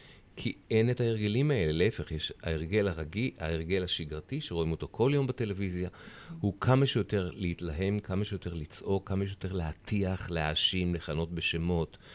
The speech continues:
לשפוט, לתת חוות דעת, כמה שפח-, כמה, זה כל הזמן מעולם הפירוד. אה,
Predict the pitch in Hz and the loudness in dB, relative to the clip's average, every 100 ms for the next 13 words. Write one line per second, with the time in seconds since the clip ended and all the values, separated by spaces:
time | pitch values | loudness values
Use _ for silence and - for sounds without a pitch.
0 | - - - 92 - - 101 90 80 78 | -20 -8 -2 0 0 0 2 2 0 -4
1 | 90 - 85 87 87 85 90 85 80 - | -6 -4 -2 0 0 0 0 0 -4 -8
2 | - - - - 110 123 - - - - | -20 -20 -6 2 4 4 2 -2 -10 -14
3 | - - 117 135 - - - 90 - 151 | -6 0 2 0 -10 -6 -4 0 6 6
4 | 135 127 117 95 92 90 80 92 69 71 | 6 4 4 4 4 0 0 -2 -2 -2
5 | 62 - - - - - - - - - | -6 -12 -20 -20 -20 -20 -20 -20 -20 -6
6 | 95 87 87 | 0 0 0